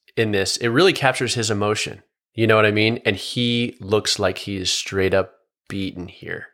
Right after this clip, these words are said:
He is, he is ready to tap out, you know, throw in the towel because he knows when he, he, he's met his match here. And it shows Wonder Woman's strength. Uh, something I wanted to com-, comment on, and I love that you brought up Alex Ross. It, Alex Ross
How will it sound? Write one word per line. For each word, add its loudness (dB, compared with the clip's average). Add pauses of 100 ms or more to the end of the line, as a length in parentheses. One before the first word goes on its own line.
(100)
He 2
is, 2
he 0
is 0
ready 2
to -4 (320)
tap 2
out, 2
you -4
know, -6
throw 4
in 2
the -2
towel 2
because 0
he -2
knows 2
when -2
he, -8 (960)
he, 0
he's -2
met 4
his -2
match 0
here. -6
And 2
it -4
shows 2
Wonder 2
Woman's 0
strength. 0
Uh, 4
something 0
I 0
wanted 2
to -8
com-, 0
comment -2
on, 0
and 0
I 4
love 2
that 0
you -4
brought -2
up -6
Alex 0
Ross. -2
It, 0 (720)
Alex 0
Ross 4